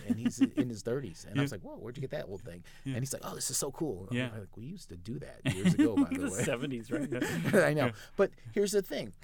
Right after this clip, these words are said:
Speaker 1: If, if he took a picture of me with the Polaroid
Speaker 2: Mm-hmm.
Speaker 1: camera,
Speaker 2: Mm-hmm.
Speaker 1: right? And if you remember with the Polaroid camera, the film comes out, and it's just a black glob.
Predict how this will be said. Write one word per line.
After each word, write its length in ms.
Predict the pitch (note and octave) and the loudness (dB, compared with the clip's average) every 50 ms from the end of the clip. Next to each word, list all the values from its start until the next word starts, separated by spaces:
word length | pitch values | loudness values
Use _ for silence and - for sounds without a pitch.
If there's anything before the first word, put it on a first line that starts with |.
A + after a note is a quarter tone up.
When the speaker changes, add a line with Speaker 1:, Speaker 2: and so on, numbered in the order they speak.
| - - C3 - | -16 -16 0 4
Speaker 1:
If, 140 | F#3 F#3 F3 - | 6 6 6 4
if 160 | E3+ F3 E3 - | 2 0 0 2
he 140 | - C#4 D4 | 0 -2 0
took 200 | - C#4+ B3 - | -2 -2 -2 -2
a 60 | E3 | 0
picture 340 | - G#3 E3+ E3+ - - A2+ | 0 0 -2 0 -2 -4 -4
of 80 | G#2 F#2 | -4 -4
me 240 | F#2+ F2+ C#2 - - - | -6 -10 -12 -14 -14 -14
with 120 | A#2+ A#2+ | -10 -8
the 80 | - D#3 | -6 -6
Polaroid 500 | - - C3 F#2+ C2+ - G2+ G#2+ A#2 - | -4 -4 -4 -4 -6 -10 -16 -18 -12 -8
Speaker 2:
Mm-hmm. 180 | - B2 A#2+ C3+ | -6 -4 -2 -4
Speaker 1:
camera, 300 | - - E2+ E2+ B2+ D3 - - | -4 -6 -8 -12 -14 -12 -10 -8
Speaker 2:
Mm-hmm. 180 | B2 A2 B2 C3 C3 - | -6 -6 -6 -6 -4 -2
Speaker 1:
right? 240 | C#3 C#3 D#3+ D#3+ - - - - - - | -2 -2 -2 -2 -6 -12 -20 -14 -8 -6
And 140 | D3 D3+ | -4 -4
if 100 | C#3+ - | -4 -4
you 60 | D#3 D3 | -2 -2
remember 260 | F3 B3 C#4 A#3 D3 | 0 0 0 0 0
with 100 | C3+ C3 | 0 0
the 60 | - | -2
Polaroid 400 | - - C4+ C#4+ A#3+ F3 D3+ D3 | -4 -4 -2 0 0 0 0 0
camera, 360 | - D3+ B2 A2 G#2 G2+ G#2+ - - - - - - - - - - | -2 -6 -6 -6 -6 -8 -10 -12 -14 -20 -20 -20 -20 -20 -20 -16 -6
the 100 | B2+ C#3+ | -4 -4
film 320 | C#3 - - C4+ D#4 D4 - | -4 -2 -2 -2 -2 -2 -2
comes 240 | - G3+ D#3 C#3 | -2 -2 -2 -2
out, 200 | E3+ F3+ C3+ - - | -2 -4 -4 -4 -4
and 100 | C#3+ E3+ | -2 -2
it's 100 | A#3 A#3+ - | -2 -2 -2
just 180 | D4 - - | -4 -2 -2
a 80 | - G#2+ | -2 -2
black 400 | F2 - F#2 G2 A#2+ C#3+ D#3+ - - - - - - - - - - - - - - - | -4 -6 -8 -8 -8 -8 -8 -10 -14 -18 -20 -20 -20 -20 -20 -20 -20 -20 -20 -20 -16 -6
glob. 400 | - C3+ E3 C4+ - - - | -4 -2 -2 -2 -4 -8 -12